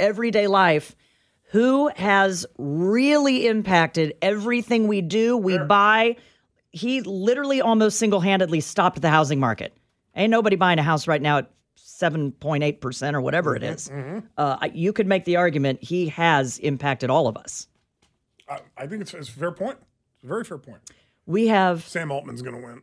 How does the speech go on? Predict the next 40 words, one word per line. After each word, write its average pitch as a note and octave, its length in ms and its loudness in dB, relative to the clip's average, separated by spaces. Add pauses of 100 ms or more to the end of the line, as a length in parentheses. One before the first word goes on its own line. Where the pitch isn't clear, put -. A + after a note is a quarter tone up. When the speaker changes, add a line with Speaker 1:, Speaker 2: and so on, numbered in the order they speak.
(120)
Speaker 1:
so - 360 0
much D3+ 460 0
in C#3+ 100 0
the B2 80 0
stack A2 280 -2
today. F#2 300 -10 (960)
I C#3+ 160 0
mean, D3 480 0 (400)
a C#3 60 2
lot C#3 340 4
of F#3 60 4
updates E3+ 560 2
to D3 120 -4
a - 20 -2
lot C#3 200 0
of C3 80 -2
stories C3+ 460 -2
that B2 140 -4
we C3 120 -2
have C3 100 -2
been B2 120 -2
following C3 460 -2
all B2 280 -2
year A#2 320 0
long. E3 420 0
We've C#3 140 -2
got C3+ 180 -2
the B2+ 120 -4
Speaker 2:
Mm-hmm. - 120 -8
Speaker 1:
idiot D#3+ 300 0
that C3 120 -4
jumped D3+ 280 -4
out C#3+ 120 0
of B2+ 60 -2
his A#2 140 -4
own A2+ 160 -2
plane F3 600 -2 (560)
in F#3 140 2
the F3+ 60 2
stack. F#3 540 0